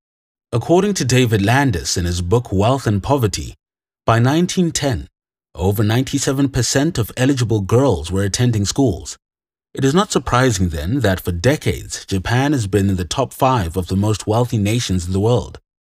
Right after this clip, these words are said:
Be not mistaken though, high literacy rates among women do not guarantee prosperity.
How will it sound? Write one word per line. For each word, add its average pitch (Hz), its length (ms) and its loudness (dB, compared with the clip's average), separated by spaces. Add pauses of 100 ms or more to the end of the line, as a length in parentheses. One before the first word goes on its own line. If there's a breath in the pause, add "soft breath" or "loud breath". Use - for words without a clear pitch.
(480)
Be 160 160 4
not 185 200 4
mistaken 151 500 2
though, 82 260 -4 (540)
high 151 180 2
literacy 160 480 2
rates 95 260 0
among 98 300 2
women 113 380 4
do 107 180 0
not 113 380 0
guarantee 101 640 0
prosperity. 110 800 -2